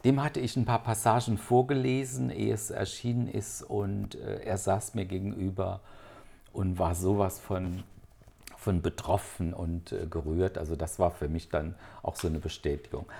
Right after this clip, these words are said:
Also ich habe eine, äh, nicht einfache Passage, aber die, äh,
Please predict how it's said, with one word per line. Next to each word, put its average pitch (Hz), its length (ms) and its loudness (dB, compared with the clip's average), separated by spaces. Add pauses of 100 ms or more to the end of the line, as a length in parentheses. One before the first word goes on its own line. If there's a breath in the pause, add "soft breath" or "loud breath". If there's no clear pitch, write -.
Also 135 180 8
ich 131 120 2
habe - 160 2
eine, 101 380 10
äh, 92 140 2
nicht 127 300 6
einfache 82 440 -2
Passage, 80 800 -2
aber 110 400 4
die, 95 440 -4
äh, 92 460 0